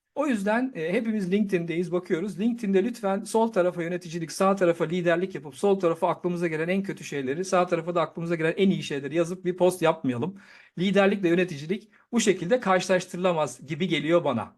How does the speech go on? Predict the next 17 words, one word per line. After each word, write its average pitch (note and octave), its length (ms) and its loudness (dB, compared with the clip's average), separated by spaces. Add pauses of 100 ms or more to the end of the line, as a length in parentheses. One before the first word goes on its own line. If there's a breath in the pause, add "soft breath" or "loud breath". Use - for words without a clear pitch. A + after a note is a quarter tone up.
Bu A3 160 0
bana A3+ 280 2
biraz G3+ 260 4
daha F#3+ 180 2
uydu. F3+ 400 -2
Bilmem, G3 460 0
e, E3 160 -10
bunu F3+ 220 0
beğenip E3 380 0
kullanmak D#3 380 0
isteyenler D3 400 -4
olur D3 200 -4
mu D#3 100 -4
aranızda? G#2+ 420 -6 (600 soft breath)
Yöneticilik G#3+ 600 4
bir F3 120 4
rol, D3+ 220 4